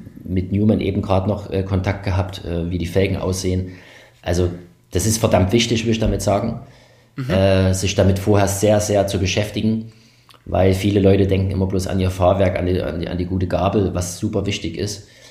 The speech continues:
Speaker 1: Aber das Fahrwerk fängt halt am Reifen an.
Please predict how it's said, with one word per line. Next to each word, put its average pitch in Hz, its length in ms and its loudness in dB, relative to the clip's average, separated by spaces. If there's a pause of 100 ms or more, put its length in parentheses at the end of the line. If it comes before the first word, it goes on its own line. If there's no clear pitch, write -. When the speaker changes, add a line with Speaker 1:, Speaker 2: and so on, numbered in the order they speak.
(140)
Speaker 1:
Aber 85 280 0
das - 180 -6
Fahrwerk 95 340 0
fängt 95 220 -2
halt 92 160 0
am 90 160 -4
Reifen 92 340 -2
an. 90 380 -6